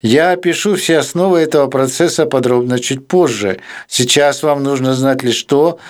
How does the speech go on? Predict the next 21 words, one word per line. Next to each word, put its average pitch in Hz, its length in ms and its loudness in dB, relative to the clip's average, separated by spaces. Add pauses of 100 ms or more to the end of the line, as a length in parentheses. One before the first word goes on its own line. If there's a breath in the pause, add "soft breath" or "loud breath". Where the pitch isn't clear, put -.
что - 240 0
использование 185 640 0
любого 160 380 2
препарата 156 720 0
при 143 140 -6
назначении 139 840 -2
детям 123 1000 0 (440 loud breath)
должно 123 720 2
расцениваться 135 1040 0
как 143 300 -2
отдельный 139 760 0
случай 135 600 -2
назначения, 120 880 -2 (500)
который 151 420 2
официально 165 720 0
разрешается 139 840 0
после 160 540 0
получения 151 760 0
отдельного 147 960 2
маркетингового 127 840 0
сертификата 123 960 -2